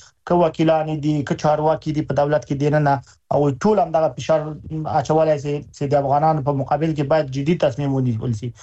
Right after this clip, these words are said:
خو زه له افغانانو بیا هم دا هیله کوم چې لطفاً، لطفاً له دغسې کړنو نه، له دغسې، له دغسې بې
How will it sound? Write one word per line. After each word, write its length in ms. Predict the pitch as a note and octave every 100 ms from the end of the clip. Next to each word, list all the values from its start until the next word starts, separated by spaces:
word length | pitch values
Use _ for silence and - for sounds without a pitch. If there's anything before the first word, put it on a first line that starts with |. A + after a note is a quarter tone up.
| - - _
خو 260 | - G3 E3
زه 120 | D#3+
له 80 | E3+
افغانانو 420 | D3+ D#3+ F3+ E3+
بیا 300 | C#3 D#3+ G3+ G#3
هم 100 | F3+
دا 120 | F3
هیله 240 | D#3+ D#3+ D#3+
کوم 240 | E3 D3+
چې 100 | B2+
لطفاً، 640 | C#3+ E3+ F#3+ - F3 E3+ D#3+ _ _
لطفاً 360 | D3+ F3+ F3 E3+
له 140 | D#3+
دغسې 340 | D#3 D#3+ D3+ D3 -
کړنو 280 | F3 F3 D#3
نه، 180 | C#3+ C3 - _ _ D3
له 40 |
دغسې، 440 | D3 D#3 C#3 D3+ D#3
له 80 |
دغسې 320 | D3+ D3+ C#3+ C#3+
بې 80 | C#3+